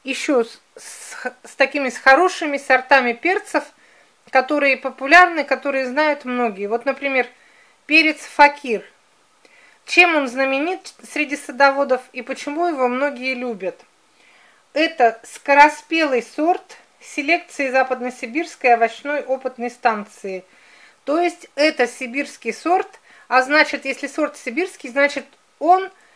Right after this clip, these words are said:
выносливый, и он может плодоносить в регионах с холодным климатом, с коротким летом. Сибирский, уральский, дальневосточный. Дальше, что о нем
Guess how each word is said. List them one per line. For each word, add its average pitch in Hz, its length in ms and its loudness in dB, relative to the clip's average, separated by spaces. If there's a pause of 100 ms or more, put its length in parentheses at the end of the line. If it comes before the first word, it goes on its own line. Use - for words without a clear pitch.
(100)
выносливый, 247 1080 -2
и 269 120 -8
он 302 200 0
может 302 300 -2
плодоносить 269 840 -2 (300)
в 226 80 -18
регионах 269 840 0 (100)
с - 100 -20
холодным 269 640 4
климатом, 320 640 -4
с - 120 -16
коротким 262 580 0
летом. 202 480 -4 (340)
Сибирский, 302 640 -2
уральский, 262 560 4
дальневосточный. 214 1000 -6 (880)
Дальше, 247 360 2
что 285 200 -2
о 277 80 2
нем 254 200 -6